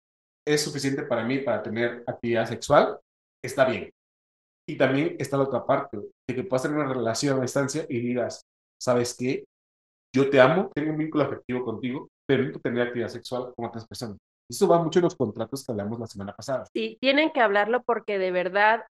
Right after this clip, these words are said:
Speaker 2: puede haber mucho cariño, mucho deseo, mucho amor, pero estas, estos conflictos o estas ideas distintas va a causar un quiebre en la relación. Ahora es que me voy a quemar, <laughs> me voy a quemar.
Speaker 1: Date.
Speaker 2: Pero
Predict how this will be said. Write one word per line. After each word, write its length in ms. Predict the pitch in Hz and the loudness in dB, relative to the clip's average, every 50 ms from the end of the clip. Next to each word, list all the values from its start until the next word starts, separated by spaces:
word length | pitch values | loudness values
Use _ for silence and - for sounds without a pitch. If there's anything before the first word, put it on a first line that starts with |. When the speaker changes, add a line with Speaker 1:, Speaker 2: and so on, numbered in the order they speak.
| _ _ - | _ _ 2
Speaker 2:
puede 320 | 254 269 285 285 277 285 | 6 6 8 8 8 6
haber 220 | 277 277 269 262 262 | 6 6 6 4 2
mucho 280 | 262 262 262 262 262 | 0 0 -2 -4 0
cariño, 360 | - 220 208 214 226 240 247 | 2 4 4 4 4 2 0
mucho 180 | 240 240 240 247 | -2 0 0 0
deseo, 220 | 233 226 226 220 | 0 0 0 -2
mucho 240 | 226 240 226 - 233 | -2 -4 -4 -4 -2
amor, 280 | 220 214 214 220 226 220 | -2 0 0 -2 -2 -2
pero 300 | - 226 214 208 202 202 - - | -2 -2 -2 -2 -4 -4 0 2
estas, 1040 | 240 277 269 - _ - 294 294 285 269 254 226 214 202 190 190 190 190 - - - _ - | 2 2 2 2 _ 6 8 8 8 8 8 8 6 6 6 4 2 0 -4 -10 -8 _ -4
estos 280 | 247 247 294 277 - | -4 -2 -2 -4 -2
conflictos 600 | - 220 202 202 - 233 233 233 - 240 233 233 | -2 -2 -2 0 0 -2 -2 0 0 0 0 0
o 40 | 226 | 0
estas 300 | 208 202 - 220 220 220 - _ _ - | -4 -4 -4 -4 -6 -6 -8 _ _ -6
ideas 480 | 208 196 196 196 202 202 202 208 202 - _ - | -4 -2 2 2 4 4 4 2 0 -4 _ -10
distintas 580 | 180 - - - 208 214 - 233 233 226 - - _ _ _ - | -10 -10 -10 -10 -10 -4 0 0 0 0 -4 -14 _ _ _ 0
va 80 | 190 196 | 0 0
a 80 | 208 | 2
causar 480 | - 233 247 240 - - 202 196 202 202 | 0 -2 -4 -2 -2 -2 -2 -2 -2 -2
un 140 | 208 202 196 | -4 -4 -4
quiebre 380 | - 208 196 196 202 214 226 | -4 -2 -2 0 0 0 -2
en 80 | 220 185 | 0 0
la 120 | 165 160 | 0 0
relación. 440 | 165 170 160 165 170 175 - 240 233 - _ _ _ _ _ _ - | -2 -2 -4 -4 -6 -4 -4 -6 -6 -6 _ _ _ _ _ _ -4
Ahora 100 | 233 233 | -4 -4
es 80 | - | -4
que 80 | - 214 | -4 -2
me 80 | 202 | 0
voy 100 | 185 190 185 | 2 2 2
a 80 | 185 | 2
quemar, 260 | 185 185 180 180 185 - - - - _ _ | 0 -2 -2 -2 -4 -4 -8 -14 -20 _ _
<laughs> 500 | - - - - _ _ - 453 453 - | -14 -14 -14 -16 _ _ 0 0 0 2
me 120 | - 233 214 | 2 4 6
voy 120 | 214 220 | 6 6
a 80 | 233 226 | 6 4
quemar. 260 | 233 214 226 226 226 - - - | 4 4 4 4 2 0 -2 2
Speaker 1:
Date. 180 | - - 285 | 6 10 10
Speaker 2:
Pero 60 | 294 | 12